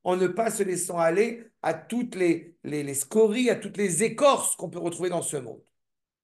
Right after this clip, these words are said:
Alors, le risque maintenant, et c'est là où je vais arriver à, au deuxième paragraphe que vous avez devant les yeux dans Enaya, le risque, c'est que, et ça j'en connais aussi, qui vont vous dire, « Non, mais moi je suis rattaché à Akadosh Baruch Hu.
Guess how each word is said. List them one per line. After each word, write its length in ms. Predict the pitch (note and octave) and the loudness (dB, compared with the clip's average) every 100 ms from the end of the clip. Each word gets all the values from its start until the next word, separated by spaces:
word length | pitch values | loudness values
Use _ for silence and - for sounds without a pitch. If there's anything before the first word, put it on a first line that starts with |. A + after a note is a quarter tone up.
| _ _ | _ _
Alors, 180 | - D#3 | -2 2
le 100 | E3+ | 2
risque 320 | F#3 A#3+ - | 2 0 -4
maintenant, 380 | D3+ C#3 - D#3+ | -4 -8 -6 -6
et 80 | A#2+ | -6
c'est 140 | - | -6
là 120 | C3+ C#3+ | -4 -4
où 60 | |
je 60 | B2 | -4
vais 60 | |
arriver 240 | A#2+ C3 C3 | -6 -6 -6
à, 120 | A#2 A2 A#2+ | -6 -6 -10
au 140 | A#2+ | -8
deuxième 340 | A#2+ C#3+ D3+ A#2 | -8 -6 -6 -6
paragraphe 460 | B2+ B2 C3+ C3+ - _ _ | -6 -4 -6 -6 -12 _ _
que 80 | - | -14
vous 160 | C3+ | -8
avez 140 | C3+ C3 | -6 -6
devant 240 | C3+ C3 | -6 -6
les 160 | C3+ B2+ | -6 -6
yeux 80 | C3+ | -8
dans 100 | B2+ | -10
Enaya, 560 | C3 D3 G#3 D4+ - _ _ _ _ _ - | -8 -2 -2 -2 -8 _ _ _ _ _ -8
le 140 | C3 | -4
risque, 540 | C#3+ C#4 - - - _ _ _ | -2 0 0 -4 -8 _ _ _
c'est 180 | - D#3+ | -10 -8
que, 100 | E3 | -6
et 160 | - | -8
ça 180 | A#2+ C#3 | -8 -6
j'en 140 | B2 - | -8 -8
connais 200 | C#3 D#3 | -8 -6
aussi, 440 | D3+ B3+ E4+ - _ _ _ | -6 -6 -8 -10 _ _ _
qui 120 | - | -6
vont 100 | E3+ | -4
vous 100 | F3 | -2
dire, « 240 | F3+ A#3+ A#3+ - _ - | -4 -6 -8 -14 _ -8
Non, 100 | G3 | -4
mais 80 | |
moi 120 | G3 G3+ | 0 0
je 100 | F3 | 0
suis 180 | - | -2
rattaché 420 | E3 D3+ D#3 C#3+ D3 | -4 -6 -8 -6 -6
à 40 | |
Akadosh 420 | C#3+ - B2+ B2 | -6 -8 -8 -10
Baruch 240 | B2+ - | -12 -12
Hu. 100 | - | -14